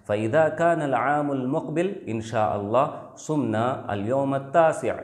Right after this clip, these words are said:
آئندہ سال اگر اللہ رب العالمین نے چاہا تو ہم نویں تاریخ کا بھی روزہ رکھیں گے۔ عبداللہ بن عباس رضی اللہ تعالی عنہ اسی کے قائل تھے، "صُومُوا التَّاسِعَ وَالْعَاشِرَ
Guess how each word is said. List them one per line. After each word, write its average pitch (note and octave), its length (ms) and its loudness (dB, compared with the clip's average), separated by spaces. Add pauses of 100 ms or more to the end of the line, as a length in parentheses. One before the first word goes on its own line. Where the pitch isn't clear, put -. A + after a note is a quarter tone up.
(420)
آئندہ C3 400 0
سال E3 320 2
اگر D3 240 0
اللہ A2 440 0
رب G2 140 -6
العالمین F#2+ 500 -2
نے F#2 160 -4
چاہا F#2 680 -2 (260)
تو C#3 280 2
ہم D#3+ 300 0 (140)
نویں D3+ 500 0
تاریخ A#2+ 520 0
کا G2+ 120 -2
بھی B2 160 -2
روزہ D#3+ 240 4
رکھیں F#2+ 500 0
گے۔ A2 340 0 (240)
عبداللہ F3 340 2 (100)
بن E3 120 2
عباس A#2 680 2 (100)
رضی B2 280 -2
اللہ A2 480 0
تعالی F#2+ 280 0
عنہ F#2+ 380 -4 (420)
اسی - 280 -4
کے F3 140 -4
قائل G#2 460 0
تھے، F2+ 240 -8 (260)
"صُومُوا D#3+ 440 2
التَّاسِعَ C#3+ 600 2 (220)
وَالْعَاشِرَ G#2 640 2